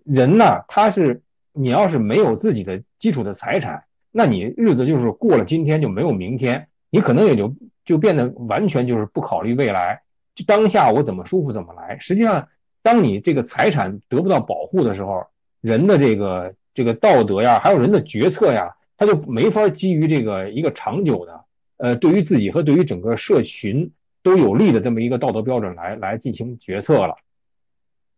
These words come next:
那么呢，就是说，除了这个财产呢，整个这个民众的他的性格的养成啊，也非常重要。而这个性格的养成和你公共领域的这个实践，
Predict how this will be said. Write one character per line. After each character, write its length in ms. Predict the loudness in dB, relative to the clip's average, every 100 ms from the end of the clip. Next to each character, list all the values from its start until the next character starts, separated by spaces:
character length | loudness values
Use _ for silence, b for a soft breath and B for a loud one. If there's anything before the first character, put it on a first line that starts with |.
| _ _ _ _ _
那 140 | 2 6
么 80 | 6
呢， 120 | 6
就 120 | 4
是 80 | 4
说， 360 | 4 4 0 _ _ _ _
除 140 | -2 2
了 80 | 4
这 100 | 4
个 100 | 2
财 280 | 0 -2
产 260 | -2 -4 -6
呢， 180 | -10 -10 -14 _ _ _ -4
整 200 | 0 4
个 180 | 4
这 100 | 4
个 80 | 2
民 300 | 2 0 2
众 220 | 2 2
的 80 | 0
他 140 | -2 -2
的 180 | -2
性 420 | -4 -4 0 0 0
格 160 | -2
的 100 | -2
养 280 | -2 -4 -10
成 240 | -14 -10
啊， 220 | -6 -6 -8 _ _ _ -4
也 180 | -2
非 140 | 0 2
常 180 | 2 0
重 160 | 0
要。 160 | 0 0
而 140 | 2
这 80 | 4
个 80 | 2
性 320 | 2 0 2
格 100 | 2
的 60 | 0
养 220 | -2 -8
成 260 | -20 -20 -20 _ _ _
和 180 | -2 2
你 120 | 2
公 300 | 2 0 2
共 220 | 4 2 0
领 200 | -2 -4
域 180 | -2
的 100 | -2
这 140 | -4 -6
个 140 | -8
实 240 | -10 -12 -6
践， 280 | -4 -4